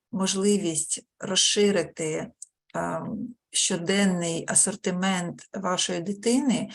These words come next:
що я не знаю, як батьки можуть від цього відмовитись. Е, ді-, діти з, е, до дванадцяти років, е, вони вис-, е, собі, е,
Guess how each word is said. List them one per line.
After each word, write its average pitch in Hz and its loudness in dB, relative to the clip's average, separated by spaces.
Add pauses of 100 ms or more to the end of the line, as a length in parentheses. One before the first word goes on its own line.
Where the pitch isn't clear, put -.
(400)
що - 0
я 240 4
не 254 6
знаю, 226 4
як 208 0
батьки 185 -2
можуть 208 2
від 175 -6
цього 190 2
відмовитись. 175 -6 (400)
Е, 175 0
ді-, 202 0
діти 196 4
з, - 4
е, 175 -2
до 202 2
дванадцяти 190 -2
років, 214 -2
е, 180 -4
вони 208 0
вис-, 185 -4
е, 180 -2
собі, 220 2 (180)
е, 180 -4